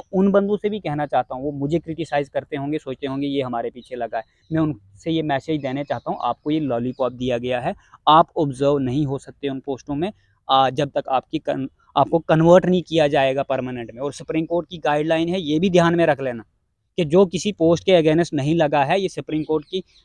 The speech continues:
अ, डेली वेजर के मामले में जजमेंट आ चुकी है, वो लोग परमानेंट नहीं होंगे, ये दिमाग में बात रख लेना। इसके लिए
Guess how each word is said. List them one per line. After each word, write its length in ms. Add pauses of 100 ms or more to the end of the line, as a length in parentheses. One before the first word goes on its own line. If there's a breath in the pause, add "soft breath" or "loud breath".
(120)
अ, 440
डेली 280
वेजर 280
के 100
मामले 340
में 140
जजमेंट 440
आ 160
चुकी 380
है, 220 (640)
वो 240
लोग 380
परमानेंट 600
नहीं 380
होंगे, 280
ये 120
दिमाग 380
में 140
बात 280
रख 160
लेना। 120 (1300)
इसके 260
लिए 380